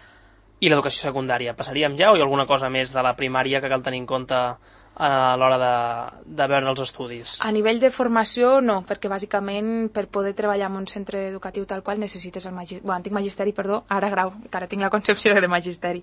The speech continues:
Speaker 2: I llavors l'educació secundària sí que ves el que era abans l'antic cap que es feia,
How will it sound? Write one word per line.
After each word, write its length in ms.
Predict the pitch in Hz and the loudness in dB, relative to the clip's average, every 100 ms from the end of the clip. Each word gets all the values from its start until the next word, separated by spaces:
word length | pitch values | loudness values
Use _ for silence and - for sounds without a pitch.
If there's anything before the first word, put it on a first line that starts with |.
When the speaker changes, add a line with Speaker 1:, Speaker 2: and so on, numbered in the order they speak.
| - - - - - - | -12 -20 -18 -18 -10 4
Speaker 2:
I 80 | 220 | 10
llavors 220 | 214 233 | 10 10
l'educació 400 | 233 226 226 233 | 8 8 6 4
secundària 640 | 233 240 247 262 269 294 311 - - - | 0 0 4 6 6 6 4 0 -18 -8
sí 220 | - 226 | -4 0
que 120 | 247 | 4
ves 140 | 240 240 | 4 4
el 140 | 233 | 4
que 100 | 233 | 4
era 180 | 220 208 | 4 6
abans 400 | 214 220 202 - - - 202 | 6 4 2 -4 -6 0 4
l'antic 560 | 196 196 196 214 - - | 6 4 2 -4 -4 4
cap 360 | 226 233 - - - - | 6 6 2 -20 -20 -16
que 80 | - | -8
es 120 | 196 | -6
feia, 380 | - 220 220 247 | 0 0 0 -2